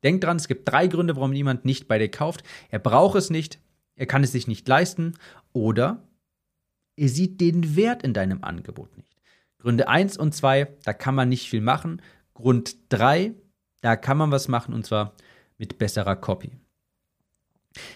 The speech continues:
Ich hoffe, das hat dir weitergeholfen bei deinen Facebook-Ads. Ich wünsche dir alles erdenklich Gute, viel Erfolg dabei, dass kein Geld mehr verbrannt wird und wenn du am allerwenigsten Geld verbrann-, verbrennen <laughs> möchtest und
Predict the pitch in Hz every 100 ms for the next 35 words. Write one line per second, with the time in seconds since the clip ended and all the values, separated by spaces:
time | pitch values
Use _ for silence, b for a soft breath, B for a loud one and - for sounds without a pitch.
0 | B 185 208 180 185 190 175 175 170 165
1 | 143 127 110 127 214 - 110 101 80 104
2 | 101 110 120 123 127 - 151 190 - 120
3 | 123 110 131 135 - 123 120 139 135 135
4 | 123 127 127 127 101 139 131 135 - -
5 | 180 208 180 170 160 190 156 143 143 143
6 | 123 131 - - - - 190 196 156 165
7 | 147 139 139 120 120 131 120 120 123 -
8 | 160 175 - B B B B 117 196 233
9 | 240 233 - 175 - 247 214 220 185 185
10 | - 139 127 120 120 107 101 98 104 117
11 | 127 120 123 131 131 - - - - -
12 | 180 233